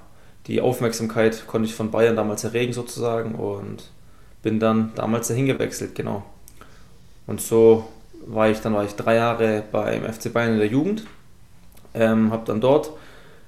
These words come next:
äh, meine Erfahrungen gesammelt und war dann noch vier Jahre beim F C Augsburg und bis ich jetzt dann sozusagen, das war dann die Jugendzeit und dann seit, ja,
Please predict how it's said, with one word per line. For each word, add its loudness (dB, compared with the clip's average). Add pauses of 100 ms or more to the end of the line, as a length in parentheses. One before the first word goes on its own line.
(120)
äh, -4
meine -4
Erfahrungen 2
gesammelt -4 (240)
und -10
war 2
dann 2
noch -2 (640)
vier 0
Jahre 4
beim 2
F -2
C -2
Augsburg -4 (340)
und -8
bis -2
ich -2
jetzt -6 (420)
dann 0
sozusagen, 2
das -4
war 4
dann 2
die -6
Jugendzeit -2
und -12 (160)
dann -8
seit, -4 (840)
ja, -2